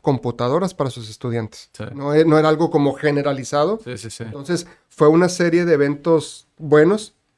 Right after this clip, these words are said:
Speaker 1: No le quita a nadie lo inteligente. A lo mejor, si no hubiera sido inteligente para lo que es,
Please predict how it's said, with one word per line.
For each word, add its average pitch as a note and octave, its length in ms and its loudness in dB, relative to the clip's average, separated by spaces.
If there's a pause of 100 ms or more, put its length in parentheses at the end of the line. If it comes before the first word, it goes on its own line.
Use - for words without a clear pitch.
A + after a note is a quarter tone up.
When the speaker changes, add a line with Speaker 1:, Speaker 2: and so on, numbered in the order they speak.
(100)
Speaker 1:
No E3 180 4
le F#3+ 140 6
quita F#3+ 220 0
a - 20 6
nadie F3+ 160 6
lo F3+ 100 6
inteligente. D#3 460 2
A - 20 4
lo D3+ 60 4
mejor, C#3 400 0 (140)
si - 400 -4
no C#3 200 2
hubiera D#3 240 2
sido D#3 160 0
inteligente C3+ 380 -2
para B2 140 -4
lo A#2+ 100 -4
que D3+ 80 -2
es, D3+ 220 -6